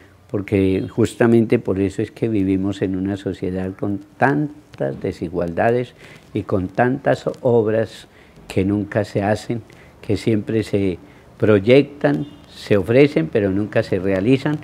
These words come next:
por la corrupción en la administración de los recursos. Entonces, que el Señor nos ayude y vémonos cómo desde el Evangelio podemos también dar una palabra, un, una luz a esa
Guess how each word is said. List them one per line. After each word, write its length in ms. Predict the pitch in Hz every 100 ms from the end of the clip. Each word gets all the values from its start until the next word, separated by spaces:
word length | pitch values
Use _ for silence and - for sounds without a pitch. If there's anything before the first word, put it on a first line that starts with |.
| - - - - - -
por 160 | 147 156
la 220 | 151 156 -
corrupción 640 | - 156 156 151 - 254 208 - - -
en 160 | 120 104
la 80 | 104
administración 800 | 104 98 95 - 98 - 110
de 120 | 113 110
los 160 | 104
recursos. 680 | 95 87 104 - - - - - - -
Entonces, 300 | - 107 -
que 320 | 104 95 87 - - - - - - - - -
el 120 | 110
Señor 380 | - 101 101 104
nos 240 | 113 -
ayude 460 | 92 95 92 87 107 - -
y 80 | 92
vémonos 420 | 95 92 110 104
cómo 280 | - 101 104
desde 260 | 107 95 95
el 80 |
Evangelio 600 | 87 87 87 101 101 131 165 - - - -
podemos 440 | 104 95 92 104 -
también 460 | 98 95 98 98
dar 240 | 98 98 104
una 200 | 101 101
palabra, 600 | 98 82 85 80 101 143 - - _ _ - -
un, 540 | 98 90 92 95 - -
una 220 | 95 107
luz 500 | 120 143 - - - - - - - - -
a 420 | 98 90 87 92
esa 540 | 98 - 110 107 107